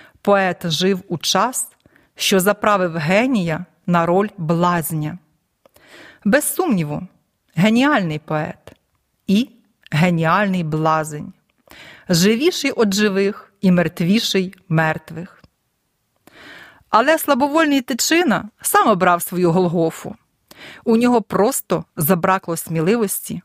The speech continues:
повторити долю Курбаса, Зерова,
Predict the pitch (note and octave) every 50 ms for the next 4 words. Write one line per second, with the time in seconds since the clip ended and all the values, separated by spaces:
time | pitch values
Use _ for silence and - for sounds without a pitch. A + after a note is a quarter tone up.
0 | _ - - F3+ E3+ - - F#3 G#3 B3 A3+ - F#3 E3 D#3+ F3+ F3 E3+ D#3 D3+
1 | - _ _ - G3 G#3+ A3 G3 F3 F3+ F3 - - F3 E3+ G3 - _ _ _
2 | _ - - - - _ - E3+ D#3 D3+ E3 F3+ G3 G3+ G#3 G#3 G3+ F#3 E3+ E3+
3 | F3+ F#3